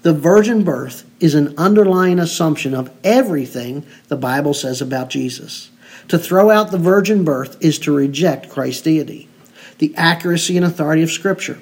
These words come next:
and a host of other related doctrines that are at the heart of the Christian faith. No issue is more important than the virgin birth to our understanding of who Jesus is. If we deny Jesus is God,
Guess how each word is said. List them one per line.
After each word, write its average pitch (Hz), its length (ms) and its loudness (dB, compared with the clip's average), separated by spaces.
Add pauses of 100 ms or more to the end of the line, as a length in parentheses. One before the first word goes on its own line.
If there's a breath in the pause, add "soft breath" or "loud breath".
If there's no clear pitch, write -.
(180)
and 156 120 4
a 151 80 2
host 202 340 4
of 175 200 -2
other 196 320 2
related 156 480 0
doctrines 127 600 -8 (300 loud breath)
that 180 160 4
are 180 120 2
at 180 120 0
the 175 120 -2
heart 180 380 0
of 151 140 -2
the 156 80 -2
Christian 139 440 -4
faith. - 460 -12 (440 loud breath)
No 220 380 6
issue 208 340 4
is 151 140 4
more 165 260 2
important 175 720 -2
than 156 200 2
the 147 80 0
virgin 165 440 2
birth 151 380 -4 (300 loud breath)
to - 100 0
our 165 240 6
understanding 175 720 2
of 143 140 -6
who 165 160 4
Jesus 143 420 -4
is. - 400 -14 (520 soft breath)
If 165 280 0
we 214 140 4
deny 220 340 2
Jesus 180 400 0
is 147 120 0
God, 147 480 -8